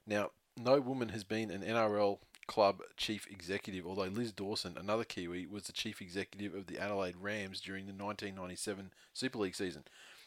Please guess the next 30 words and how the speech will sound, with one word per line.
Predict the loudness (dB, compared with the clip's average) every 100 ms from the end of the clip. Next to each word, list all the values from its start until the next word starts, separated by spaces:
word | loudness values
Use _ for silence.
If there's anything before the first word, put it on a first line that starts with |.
| 0
While | 6 6
the | 6
former | 2 2 2 2
N | 4
R | 4 4
L | 2
board | 2 0
and | 2
A | 2
R | 4
L | 2
commission | -2 -4 -4
have | -2
had | -2
female | -2 0 0
directors, | 2 2 2 0 -2
it's | -6
a |
sort | -4 -2
of | -2
appointment | -2 -4 -4 0
which | 2
rugby | 2 2
league | 0 -2
had | -4
been | -6
accused | -6 -4 -2 -2
of | -4
shying | -2 0 0
away | 4 6 6